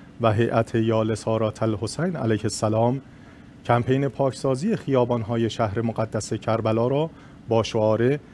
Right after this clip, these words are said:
نظافت کربلا مسئولیت ماست راه اندازی کردند. طبق برنامه‌ریزی این کمپین، نظافت و پاکیزگی شهر مقدس کربلا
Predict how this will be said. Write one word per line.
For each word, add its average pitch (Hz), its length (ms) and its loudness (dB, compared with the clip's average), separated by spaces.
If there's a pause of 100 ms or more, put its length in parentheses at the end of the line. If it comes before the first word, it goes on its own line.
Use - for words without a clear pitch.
(260)
نظافت 120 640 2
کربلا 120 580 0
مسئولیت 113 800 -4
ماست 110 520 -2 (100)
راه 120 280 2
اندازی 131 320 -2
کردند. 107 580 0 (840)
طبق 127 260 4
برنامه‌ریزی 147 680 0
این 160 140 0
کمپین، 117 600 0 (300)
نظافت 120 640 2
و 117 180 4
پاکیزگی 123 760 -2
شهر 113 340 0
مقدس 110 540 0
کربلا 110 680 2